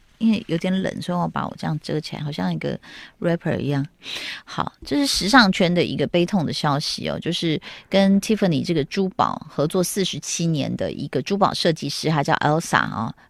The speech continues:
Peretti，我，我不确定是不是这样念得正确哦。他，呃，八十岁，在他巴塞隆纳郊外的家中安详的去世哦。那，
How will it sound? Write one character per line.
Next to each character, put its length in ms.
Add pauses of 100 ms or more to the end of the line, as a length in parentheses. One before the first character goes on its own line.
Peretti， 680 (200)
我， 140 (140)
我 80
不 80
确 120
定 140
是 100
不 40
是 40
这 60
样 240
念 160
得 80
正 280
确 300
哦。 220 (800)
他， 540 (140)
呃， 140
八 220
十 220
岁， 400
在 180
他 220
巴 180
塞 200
隆 240
纳 180
郊 320
外 260
的 160
家 240
中 300
安 180
详 240
的 120
去 280
世 400
哦。 120 (480)
那， 340